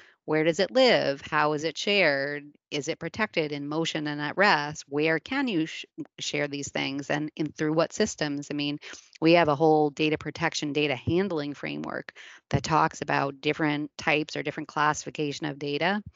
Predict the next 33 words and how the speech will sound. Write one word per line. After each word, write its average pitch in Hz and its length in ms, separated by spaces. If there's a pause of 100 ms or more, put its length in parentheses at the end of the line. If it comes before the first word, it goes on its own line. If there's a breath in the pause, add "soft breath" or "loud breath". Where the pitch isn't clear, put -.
(640)
and 156 400 (240 loud breath)
the 147 80
spaces 165 600
where 151 200
it's 151 160
okay 151 360
to 151 160
work 151 320
with 135 160
it 147 200
and 143 280 (140)
who 165 180
can 156 200
access 147 480
it. 143 240 (200)
Uh, 143 200 (100)
companies 156 640 (400 loud breath)
that 147 120
are 143 80
public 220 520
have 151 200
requirements 156 520
around 147 440
material 156 400
non-public 151 560
information 151 600
or 147 480
trade 220 260
secrets 143 480
or 151 80
protected 165 480
information 147 640
that, 147 240